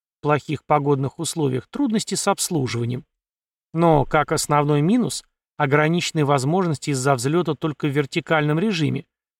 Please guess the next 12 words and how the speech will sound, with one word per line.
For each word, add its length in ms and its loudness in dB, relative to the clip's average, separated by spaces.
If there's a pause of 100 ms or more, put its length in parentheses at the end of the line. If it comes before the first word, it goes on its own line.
(260)
С 240 -2
В 120 2
В 160 2
П 240 0
на 140 0
сугубо 360 -4
вертолётной 540 0
палубе, 480 2
что 240 -6
собаке 500 0
пятая 380 0
нога. 360 -2